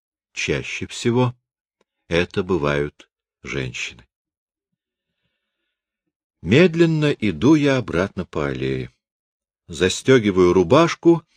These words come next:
и испытываю чувство вины. Сам не знаю, почему.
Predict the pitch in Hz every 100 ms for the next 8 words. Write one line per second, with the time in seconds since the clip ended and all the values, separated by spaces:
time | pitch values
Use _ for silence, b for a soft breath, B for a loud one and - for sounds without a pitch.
0 | _ _ _ - 82 76 - 123 143 127
1 | 127 123 - 98 101 - 87 82 80 73
2 | 65 62 _ _ _ _ _ _ _ -
3 | - 110 143 143 131 85 78 85 95 -
4 | - - - 78 65 62